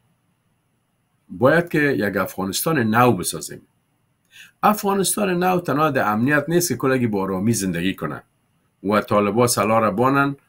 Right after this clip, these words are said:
و چوپا چوپی شوه. افغانستان جدید قرن بیست و یک باید که در او تبعیض نباشه. چنانچه سالهای سال، برای دوصد سال در افغانستان همی تبعیض بوده.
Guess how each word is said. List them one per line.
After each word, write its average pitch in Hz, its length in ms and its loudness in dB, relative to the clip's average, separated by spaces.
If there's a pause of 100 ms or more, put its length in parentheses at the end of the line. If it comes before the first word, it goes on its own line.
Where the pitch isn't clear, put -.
(120)
و 98 160 -2
چوپا 98 360 -4
چوپی - 320 -6
شوه. 71 240 -6 (640)
افغانستان 190 760 0
جدید 165 280 2
قرن 156 300 -2
بیست 143 340 -2
و - 20 0
یک 175 240 -2
باید 104 300 -2
که 123 60 -2
در 104 100 2
او 131 100 2
تبعیض 98 500 2
نباشه. 71 400 -6 (2250)
چنانچه 131 480 2
سالهای 131 640 4
سال، 151 400 0
برای 104 200 0
دوصد 135 340 0
سال 131 400 -2
در 92 160 -4
افغانستان 98 540 -6
همی 98 120 -4
تبعیض 87 440 -6
بوده. 80 360 -8